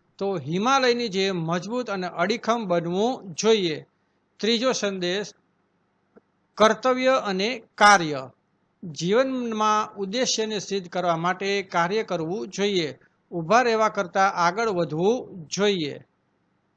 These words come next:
ચોથો અને પાંચમો સંદેશ જીતનો સંકલ્પ. તો મૃત્યુનો ડર ન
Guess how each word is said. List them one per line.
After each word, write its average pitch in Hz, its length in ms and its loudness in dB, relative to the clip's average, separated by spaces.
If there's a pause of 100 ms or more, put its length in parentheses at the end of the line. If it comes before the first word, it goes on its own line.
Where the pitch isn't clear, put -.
(1900)
ચોથો 202 400 0
અને 202 240 -2
પાંચમો 208 500 0
સંદેશ 196 540 -6 (920)
જીતનો 226 680 0
સંકલ્પ. 196 680 0 (600)
તો 226 240 2
મૃત્યુનો 196 720 -4
ડર 202 300 6
ન 170 120 0